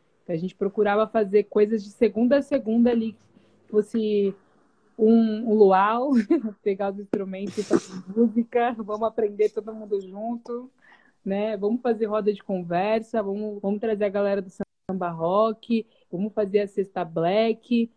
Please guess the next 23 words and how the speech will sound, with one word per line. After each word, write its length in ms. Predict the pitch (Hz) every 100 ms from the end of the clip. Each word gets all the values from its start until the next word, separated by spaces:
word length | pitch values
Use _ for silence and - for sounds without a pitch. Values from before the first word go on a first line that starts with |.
| _ _ _ -
né? 300 | 190 202 226 _ _ _
Aí 300 | - 190 220
vamos, 360 | 202 233 254 202 - -
vamos 300 | 214 220 240
compartilhar 580 | 247 233 226 - 214 196
livro, 440 | 190 214 233 226
vamos 280 | 196 220 233
revitalizar 600 | 233 - 233 220 208 208
algum 280 | 214 214 214
local. 800 | 208 - 196 190 208 226 233 233 _ _ _ _ _ -
Então, 540 | 202 190 214 220 226
realmente, 580 | 202 190 247 233 233 226 -
aquela 440 | 196 - 233 254
época 420 | 226 240 233 -
era, 320 | 208 208 220 226
era 200 | 214 254
isso, 260 | 220 -
era 120 | 185 185
cultura, 540 | - 233 226 226 233
cultura, 420 | 233 - 208 214
cultura, 380 | 208 208 208 202
cultura, 420 | - 196 208 202
cultura 520 | - 196 202 214 214